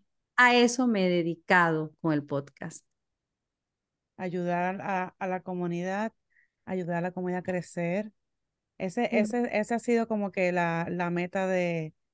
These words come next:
Speaker 2: de muchos de, de nosotros que llegamos a, a los esa-, Estados Unidos a, a salir a-, hacia adelante, a, a mejorar, a tener una mejor calidad de, de vida.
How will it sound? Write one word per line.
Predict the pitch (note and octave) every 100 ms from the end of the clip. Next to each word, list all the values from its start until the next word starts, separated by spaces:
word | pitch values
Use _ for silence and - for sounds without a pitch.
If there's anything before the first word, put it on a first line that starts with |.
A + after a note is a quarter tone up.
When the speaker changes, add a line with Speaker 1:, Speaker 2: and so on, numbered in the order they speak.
| _ -
Speaker 2:
de | F#3
muchos | F#3 F#3 F#3+ - F#3+
de, | E3 F3 E3+ E3
de | D#3 E3+
nosotros | E3+ G#3 A#3+
que | - F3+
llegamos | E3 D#3+ D#3+ F3 F#3
a, | F3+ E3+ E3 -
a | F3
los | E3+
esa-, | E3 E3+ E3
Estados | F#3 E3+ F3 F3 F#3+
Unidos | F3+ G3 F#3+ F3 - _ _ _ _ -
a, | F3+ F3+ E3
a | - F3
salir | F#3 E3 E3+
a-, | F3 F3
hacia | F3 E3+
adelante, | E3 E3+ G3+ G#3+ F#3 E3+
a, | E3 D#3 D3+ _ _
a | F3+
mejorar, | F3+ E3+ E3+ E3 F3 F#3 F3+ _ _ _ -
a | F3
tener | E3+
una | E3
mejor | F3 F3 F3
calidad | F#3+ E3+ E3 E3
de, | E3
de | E3
vida. | D#3 D#3 D3+